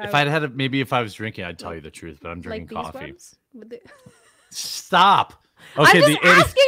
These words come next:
Speaker 1: a question.
Speaker 2: <laughs>
Speaker 1: I'm just innocently asking,
Speaker 2: Oh my
Speaker 1: people.
Speaker 2: God.
Speaker 1: <clears throat>
Speaker 2: Yeah, would it also be nice if I wore a checkered skirt and, like, a see-through bu-, white button-down shirt when I wore my hair like this?
Speaker 1: No, that requires, um, uh, breasts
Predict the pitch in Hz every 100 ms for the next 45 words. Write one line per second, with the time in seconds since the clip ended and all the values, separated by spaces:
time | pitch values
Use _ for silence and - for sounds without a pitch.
0 | 539 508 508 523 - 494 440 190 302 381
1 | 427 415 370 359 - 370 453 466 480 403
2 | 453 330 302 - 147 139 135 120 113 113
3 | - 254 143 127 120 104 85 _ _ _
4 | _ _ - 302 330 226 139 117 156 156
5 | 101 123 180 180 160 160 - 160 151 110
6 | 104 107 - - 95 - 120 110 - -
7 | 85 117 160 104 104 92 90 85 - 104
8 | 107 - 110 85 98 101 92 98 104 90
9 | - 127 139 147 - 87 123 135 131 131
10 | 123 139 151 151 170 165 - 185 208 -
11 | - 262 240 240 269 262 294 269 247 233
12 | - - 208 190 185 202 _ _ _ _
13 | 139 107 73 - 214 208 214 - - -
14 | - -